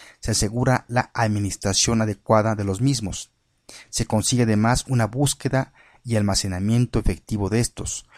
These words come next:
los cuales pueden ser integrados de modo preciso a un esquema de trabajo específico. También se facilitan las actividades relacionadas con compartir y comprometerse.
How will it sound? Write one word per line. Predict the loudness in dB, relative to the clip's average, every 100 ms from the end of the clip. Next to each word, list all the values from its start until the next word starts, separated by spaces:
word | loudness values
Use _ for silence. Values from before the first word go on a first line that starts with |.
| -20 -14
los | -8
cuales | 0 2 2 0
pueden | 0 0 0
ser | -2 -4 -6
integrados | -6 -4 0 2 2 2 -6 -12 -20 _
de | 0
modo | 2 2 0 -4 _
preciso | -4 -2 -4 -4 -4 -8 -4
a | 0
un | 2 2
esquema | 0 0 0 0
de |
trabajo | -2 -4 -4 -4 -4 -8 -8
específico. | -10 -8 -8 -10 -16 -18 -6
También | 0 2 2 0
se | -2
facilitan | -2 -2 0 -4 -2 -2
las | -2
actividades | -4 -6 -2 0 -2 -4
relacionadas | -6 -4 -2 -2 0 0 -4
con | -2 -2 -2 -6
compartir | -6 -2 -2 -4 -4 -4
y |
comprometerse. | -4 -8 -6 -6 -6 -8 -8 -10